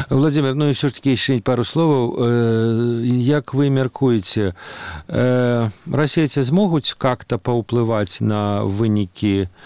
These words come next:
на, э, прэзідэнцкіх выбараў наступнага году? Ну вот, в,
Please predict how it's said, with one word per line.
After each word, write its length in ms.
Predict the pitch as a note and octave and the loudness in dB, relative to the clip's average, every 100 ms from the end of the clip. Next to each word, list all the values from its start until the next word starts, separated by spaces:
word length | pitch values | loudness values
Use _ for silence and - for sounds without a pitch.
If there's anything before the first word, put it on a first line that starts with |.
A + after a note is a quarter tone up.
| - - | -20 -6
на, 100 | A2 | -2
э, 500 | A2+ A2+ A2 G#2+ G#2 G2+ | 0 0 0 0 -2 -2
прэзідэнцкіх 720 | A2 G2 G2 F#2+ F2+ G#2 - | -2 -2 0 -2 -2 -4 -4
выбараў 440 | G2+ F2 F#2 F2+ F#2 | -4 -2 -2 0 0
наступнага 680 | F#2 - G#2+ F#2+ G2+ F2+ | -2 -2 -6 -4 -4 -2
году? 320 | F2 F#2+ - A#2+ | -2 -4 -2 0
Ну 140 | F#3+ | 2
вот, 200 | F3 - | 0 -2
в, 220 | G#2+ A2 | -2 -4